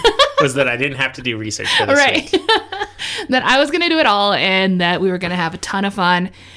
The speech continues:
Speaker 1: uh, with it because I kinda implemented a little something in there, and we'll talk about that in a second. But before that, do we have anything to announce or say before we get started?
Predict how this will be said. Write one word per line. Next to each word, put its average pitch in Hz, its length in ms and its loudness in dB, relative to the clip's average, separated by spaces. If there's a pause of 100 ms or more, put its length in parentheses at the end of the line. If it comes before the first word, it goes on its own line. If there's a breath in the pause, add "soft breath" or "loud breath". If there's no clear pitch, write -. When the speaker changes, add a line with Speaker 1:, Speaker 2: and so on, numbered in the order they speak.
(240 loud breath)
Speaker 1:
uh, 185 240 0
with 185 140 -2
it 170 140 0
because 180 460 0
I 185 100 -2
kinda 294 440 -4
implemented 247 520 -2
a 254 60 -4
little 254 220 -2
something 285 460 -6
in 202 220 -2
there, 175 560 -4 (360 loud breath)
and 202 200 -2
we'll 208 80 0
talk 208 160 0
about 190 180 -4
that 185 240 0
in 208 60 -4
a - 40 -4
second. 185 520 -4
But 185 160 -2
before 254 320 0
that, 196 420 0
do 208 100 2
we 220 100 -2
have 269 540 -2 (540 loud breath)
anything 320 460 -2
to 302 240 -2
announce 285 680 0
or 226 420 -4
say 277 500 -2
before 208 340 -4
we 202 120 -4
get 180 160 -10
started? 160 400 -6